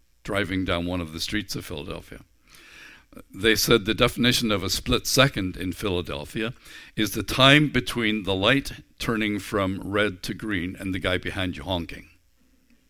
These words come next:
That's a split second. Brotherly love. Uh,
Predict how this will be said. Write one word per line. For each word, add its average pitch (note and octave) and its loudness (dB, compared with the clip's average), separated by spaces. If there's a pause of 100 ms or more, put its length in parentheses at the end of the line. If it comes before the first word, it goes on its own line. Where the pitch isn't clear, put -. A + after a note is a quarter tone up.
(160)
That's G2 -4
a F2+ -2
split - -6
second. - -12 (840)
Brotherly D#2+ -4
love. C#2+ -12 (1300)
Uh, A#2 4